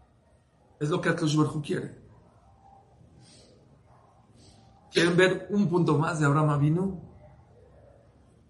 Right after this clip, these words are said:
Otro escalón. ¿Cómo es, la verdad, cómo se sentía Abraham Avinu en ese momento?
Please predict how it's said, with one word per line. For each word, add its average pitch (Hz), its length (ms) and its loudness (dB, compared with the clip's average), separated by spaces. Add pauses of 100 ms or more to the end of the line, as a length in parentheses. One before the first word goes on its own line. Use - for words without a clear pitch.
(340)
Otro 135 240 0
escalón. 120 460 -6 (2250)
¿Cómo 349 220 4
es, - 340 0
la 165 140 2
verdad, 190 520 4 (680)
cómo 302 340 6
se 240 160 -4
sentía 214 1000 -4
Abraham 175 360 0
Avinu 202 520 -2
en 156 100 -2
ese 156 180 0
momento? 139 440 0